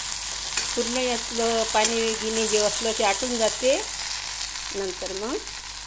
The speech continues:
झाकण खुलं चालते नंतर, थंडी झाल्यानंतर, कारण मग याची चिकटा वा-, चिकट चिकट होत नाही, नाही म्हण-, म्हणून.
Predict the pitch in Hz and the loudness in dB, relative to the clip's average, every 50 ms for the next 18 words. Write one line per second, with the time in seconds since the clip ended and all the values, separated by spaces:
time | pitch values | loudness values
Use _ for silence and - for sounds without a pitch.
0 | - - - 208 - 247 233 - - 240 233 233 - 220 226 220 214 - - 214 | -6 -6 -6 -4 -4 -4 -4 -4 -4 -4 -4 -4 -4 -2 -2 -2 -4 -2 -2 -2
1 | 196 185 - - - 196 190 185 185 202 220 220 220 - - 254 226 180 175 165 | -2 -4 -6 -8 -6 -4 -4 -4 -4 -4 -4 -4 -4 -4 -4 -2 -2 -2 -4 -6
2 | - - - - - - - - 226 202 196 190 202 196 202 190 190 190 180 175 | -6 -8 -8 -10 -10 -10 -8 -6 -6 -4 -4 -4 -4 -4 -4 -4 -4 -4 -6 -6
3 | 170 160 - - 160 160 160 - - - - - - - - - - - - 214 | -6 -6 -6 -6 -8 -8 -8 -10 -10 -10 -10 -8 -8 -8 -8 -8 -10 -4 0 2
4 | 220 233 240 247 254 254 247 254 262 262 262 254 247 - 269 262 262 262 247 - | 2 2 2 0 0 0 -2 -2 0 2 2 2 2 0 -2 -2 -2 -2 -2 -4
5 | - 226 - - - 262 262 262 254 254 247 247 247 240 - - - - - - | -6 -8 -6 -4 -2 0 0 0 0 0 -2 -2 -4 -4 -6 -8 -10 -10 -10 -10
6 | - - - - - - - - - - - 262 - - - 226 - 247 - - | -10 -10 -10 -10 -10 -10 -10 -10 -6 -2 -2 -2 -2 -4 -8 -6 -4 -4 -4 -4
7 | 226 220 220 - 262 269 285 294 294 302 311 262 214 214 220 220 220 - - - | -6 -6 -6 -4 -4 -4 -2 -2 -2 -2 -2 -2 -4 -4 -6 -6 -6 -6 -6 -8
8 | - 214 208 220 254 277 254 202 | -8 -6 -6 -6 -4 -4 -4 -6